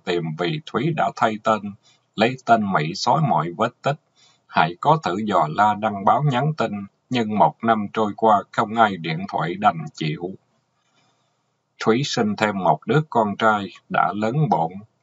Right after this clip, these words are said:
thằng Tony vào lớp mẫu giáo. Khôi xong hai năm nội trú, về lại Cali, mở phòng mạch kiếm tiền. Đi làm bệnh viện rất mệt, nhiều giờ và trách nhiệm. Mở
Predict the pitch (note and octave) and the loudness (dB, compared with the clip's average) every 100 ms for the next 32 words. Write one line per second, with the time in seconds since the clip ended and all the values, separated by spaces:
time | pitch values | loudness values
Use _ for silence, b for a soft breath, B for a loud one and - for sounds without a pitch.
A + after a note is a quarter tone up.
0 | - - F2 D#3 A#2+ A2+ A2 G#2 F2 F2 | -2 -2 -2 -4 0 0 0 -2 0 0
1 | D#2+ F#2 D3+ G2+ E2+ F2+ G#2+ G#2 A2 D#3+ | 0 -2 -4 -2 0 0 -2 -2 0 -2
2 | - _ _ _ - C3 A2 - A#2 G#2+ | -4 _ _ _ 2 2 4 2 0 2
3 | A#2+ G#2+ G#2+ G#2+ G2 E2+ D#2+ D#2+ A2+ D3 | 0 0 0 -2 0 0 -2 -2 -4 -4
4 | G3 _ - G#2+ F2+ D#2 D2 E2+ - A2+ | -8 _ 0 0 0 -4 -4 -4 -6 -2
5 | G#2+ G#2+ G#2 F#2+ _ F#2+ E2+ F2+ - E2+ | -2 -2 -4 -6 _ 0 2 2 -2 -2
6 | D#2 D#2 - _ A#2+ D3 D#3 F#2+ F2+ E2+ | 0 -2 -2 _ -4 0 0 0 -4 -6
7 | D#2+ _ b b b b - C#3 A2+ F#2+ | -12 _ b b b b 0 2 4 4
8 | E2+ D#2+ F2 F#2+ F2 E2+ G2 D#3 D#3+ F2 | 2 0 -2 -2 -4 -4 -4 -4 -2 0
9 | D#2+ D#2+ _ - G2 F2 F2+ F2 D#2 F2 | 0 0 _ -4 -2 -2 -2 -4 0 2
10 | D#2+ - C#3+ A#2+ F#2+ E2 F2 G2 _ _ | 2 -2 -6 -4 -4 -4 -8 -12 _ _
11 | _ F#2+ F2+ | _ 0 0